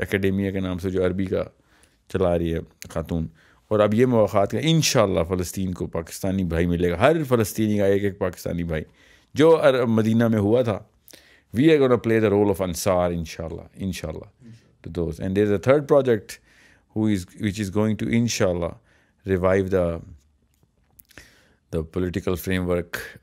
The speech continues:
uh, ensure the revival of the political framework। वो भी जल्दी आ रहा है इंशाल्लाह। ये सब यूथ कर रहे हैं, सोचें तो सही। आपको पता है मुआखात का प्रोजेक्ट, जिस बच्ची का आइडिया, उन्नीस साल की है वो, उन्नीस साल की बच्ची ने पूरा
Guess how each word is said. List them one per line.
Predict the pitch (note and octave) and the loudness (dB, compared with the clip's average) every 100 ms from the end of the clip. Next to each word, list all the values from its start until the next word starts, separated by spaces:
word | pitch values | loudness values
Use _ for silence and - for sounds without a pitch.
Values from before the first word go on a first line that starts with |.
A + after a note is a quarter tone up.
| _ | _
uh, | F#2 E2 D#2+ F2 F2+ F2 _ - - | -8 -6 -6 -8 -10 -14 _ -18 -4
ensure | G2+ - D3 D3+ | -2 2 4 6
the | B2+ G2+ | 6 4
revival | F#2 F2+ F2+ E2+ | 4 2 0 -2
of | E2 | -6
the | |
political | D#2 E2+ E2+ E2+ E2 | -8 -8 -8 -10 -12
framework। | - E2 D#2+ E2+ | -10 -8 -6 -6
वो | F2 | -4
भी | F#2+ | -4
जल्दी | E2+ F#2+ G#2 | -2 0 2
आ | F#2+ D#2 | 0 0
रहा | D#2+ | -4
है | D#2+ | -6
इंशाल्लाह। | D#2 E2 - - B2+ | -8 -12 -14 -8 -6
ये | |
सब | C3 G#3 A#3+ | 0 0 2
यूथ | D4 - | 2 2
कर | G#3+ F#3 | 0 0
रहे | |
हैं, | C#3+ _ _ _ _ _ _ _ _ _ _ _ _ _ - | -6 _ _ _ _ _ _ _ _ _ _ _ _ _ -2
सोचें | D3+ E3 G#3+ | -2 0 -2
तो | |
सही। | D3 A#2 - - _ _ _ _ _ _ - | -2 -6 -10 -20 _ _ _ _ _ _ 0
आपको | F3+ F#3 | 2 4
पता | F#3+ A#3 | 4 4
है | |
मुआखात | A3 F#3+ - D#3 F3 | 6 4 6 4 4
का | |
प्रोजेक्ट, | C#3+ C3+ A#2+ A#2+ | 2 2 2 -4
जिस | B2 A#2+ - | -2 -4 -2
बच्ची | A2 - A#2+ | -4 -2 0
का | A#2+ | 2
आइडिया, | A2 A#2 - | 2 0 0
उन्नीस | F3 G3+ F#3+ | 2 4 6
साल | D3 G#2+ F#2 | 4 4 2
की | - | -4
है | - | -10
वो, | - _ _ _ _ _ _ _ _ _ _ _ _ _ _ _ - | -12 _ _ _ _ _ _ _ _ _ _ _ _ _ _ _ -6
उन्नीस | D#3+ G3 G3+ - | 0 4 4 6
साल | D#3 C#3 | 4 4
की | B2+ | 2
बच्ची | A2+ - B2 | -2 -2 -2
ने | A#2 G#2+ | -2 2
पूरा | F3+ D3+ | 4 4